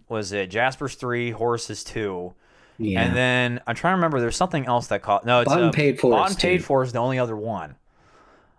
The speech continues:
Speaker 1: Um,
Speaker 2: Uh, but on top, well, the thing about that is, though, um, she only has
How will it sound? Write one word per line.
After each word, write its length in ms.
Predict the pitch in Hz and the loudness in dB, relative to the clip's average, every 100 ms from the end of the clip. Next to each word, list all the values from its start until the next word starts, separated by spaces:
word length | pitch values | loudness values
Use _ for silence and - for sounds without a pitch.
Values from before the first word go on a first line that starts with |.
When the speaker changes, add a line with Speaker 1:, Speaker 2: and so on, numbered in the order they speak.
| _ | _
Speaker 1:
Um, 100 | - 104 104 127 | 0 2 4 4
Speaker 2:
Uh, 140 | 135 - | 2 0
but 420 | 147 147 147 147 _ _ 151 | 2 4 4 0 _ _ 2
on 180 | 156 | 2
top, 360 | 156 - - - | 4 2 2 4
well, 320 | 156 156 156 - | 4 2 0 -18
the 80 | - - - - | -20 -20 -12 -2
thing 180 | 214 208 | 2 4
about 160 | 190 | 6
that 160 | 247 262 | 6 4
is, 160 | 98 | 2
though, 280 | - 87 85 - _ _ _ _ _ _ | -2 -6 -6 -14 _ _ _ _ _ _
um, 640 | 131 127 127 131 123 113 107 _ _ _ _ _ - | 2 4 4 6 6 4 0 _ _ _ _ _ -4
she 240 | - - - | 2 2 4
only 320 | 151 190 180 | 4 6 4
has 560 | 143 135 139 139 135 | 4 2 4 4 2